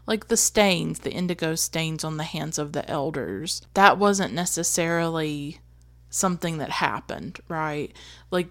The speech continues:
you don't know if those indigo stains lasted for decades,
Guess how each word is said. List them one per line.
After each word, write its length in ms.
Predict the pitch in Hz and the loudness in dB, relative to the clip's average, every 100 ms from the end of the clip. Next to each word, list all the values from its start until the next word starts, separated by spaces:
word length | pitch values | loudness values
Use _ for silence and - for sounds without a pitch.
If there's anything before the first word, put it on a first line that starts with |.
| - | -6
you 140 | 196 226 | 2 6
don't 300 | 220 180 180 | 6 4 2
know 180 | 170 | 2
if 100 | 170 | 0
those 220 | 156 156 - | 0 0 0
indigo 420 | 165 160 143 143 | -4 -2 -2 0
stains 480 | - - 143 147 - | 0 -2 -4 -4 -2
lasted 460 | 143 156 - 147 | 0 0 -2 -4
for 140 | - 143 | -2 -4
decades, 800 | - 123 - 85 78 90 - | -2 -4 -4 -6 -6 -6 -10